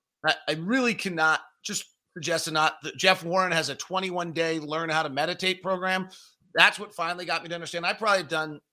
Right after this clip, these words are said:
I don't know, a few hundred sessions,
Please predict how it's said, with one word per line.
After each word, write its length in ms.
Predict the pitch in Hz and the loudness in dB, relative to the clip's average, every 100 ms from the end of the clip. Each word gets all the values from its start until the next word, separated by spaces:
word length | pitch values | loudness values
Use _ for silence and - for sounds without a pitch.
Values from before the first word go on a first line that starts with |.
| _ _ - - _ _ - | _ _ -16 -16 _ _ 2
I 140 | 151 | 2
don't 140 | 135 117 | 2 -2
know, 260 | 110 104 - | -6 -10 -14
a 40 | |
few 240 | - 202 196 | -10 -4 -4
hundred 480 | - 160 185 185 156 | -2 -2 0 -2 0
sessions, 600 | 170 160 - 196 202 | 4 4 2 -4 -6